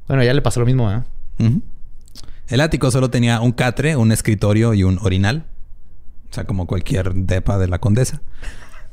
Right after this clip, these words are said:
Speaker 2: Eh, estaba encima del dormitorio principal y para llegar a él tenías que subir por una trampilla en el techo cercano de la habitación. Así de esas que bajas la,
Speaker 1: Ajá.
Speaker 2: la puertita. Otto colocó un candado en el interior para que Fred no pudiera nada más abrir la trampilla y entrar.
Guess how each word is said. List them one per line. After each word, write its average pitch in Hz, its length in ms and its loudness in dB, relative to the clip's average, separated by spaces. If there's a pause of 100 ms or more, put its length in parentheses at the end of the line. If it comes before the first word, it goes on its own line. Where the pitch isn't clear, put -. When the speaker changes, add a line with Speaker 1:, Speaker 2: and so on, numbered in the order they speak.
Speaker 2:
Eh, 98 260 2 (100)
estaba 113 360 2
encima 123 400 2
del 120 140 4
dormitorio 110 500 2
principal 156 680 2
y 117 100 2
para 117 200 2
llegar 113 240 4
a 139 100 4
él 131 80 2
tenías 113 260 2
que - 80 -2
subir 117 280 2
por 117 120 4
una 113 160 4
trampilla 113 440 2
en 117 60 4
el 110 80 0
techo 104 240 -2
cercano 98 380 -2
de 95 60 0
la 98 80 0
habitación. 110 380 0
Así 147 120 -2
de 113 60 0
esas - 160 -2
que 120 140 -2
bajas 104 320 -2
la, 98 360 -4
Speaker 1:
Ajá. 233 280 -2 (100)
Speaker 2:
la 107 120 0
puertita. 107 360 -2 (1040)
Otto 175 320 0
colocó 135 280 2
un 117 100 4
candado 107 640 2
en 110 120 2
el 104 80 0
interior 135 440 2
para 110 160 -2
que - 120 -2
Fred 104 140 0
no 101 120 0
pudiera 104 260 2
nada 104 120 2
más 98 260 0
abrir 101 180 0
la 101 80 -2
trampilla 92 400 -2
y 95 40 2
entrar. 127 420 -2